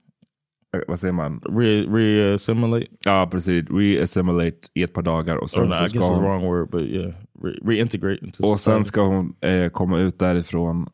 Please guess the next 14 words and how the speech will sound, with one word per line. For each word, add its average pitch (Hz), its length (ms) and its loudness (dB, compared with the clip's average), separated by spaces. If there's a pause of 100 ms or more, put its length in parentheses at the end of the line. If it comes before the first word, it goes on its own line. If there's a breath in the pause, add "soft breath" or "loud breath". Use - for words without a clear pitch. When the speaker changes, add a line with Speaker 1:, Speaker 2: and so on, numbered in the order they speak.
Speaker 1:
Och - 240 -4 (520)
hon 92 120 -2
Speaker 2:
Mm. 95 120 0
Speaker 1:
har - 60 -8
själv 110 220 4
sagt 90 280 -2
att 85 100 -6
hon 95 120 0
är 87 220 2 (480)
osäker 110 360 2
på 98 100 -2
om 90 80 4
hon 90 100 2
kommer 87 320 -2